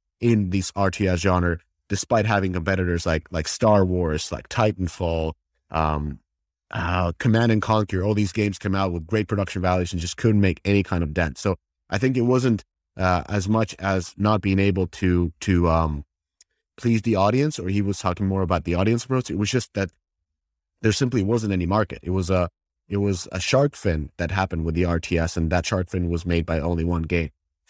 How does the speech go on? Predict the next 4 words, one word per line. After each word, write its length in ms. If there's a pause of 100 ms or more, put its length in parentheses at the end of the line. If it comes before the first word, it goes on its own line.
(180)
So 320 (840)
overall, 340
like, 320 (220)
um, 380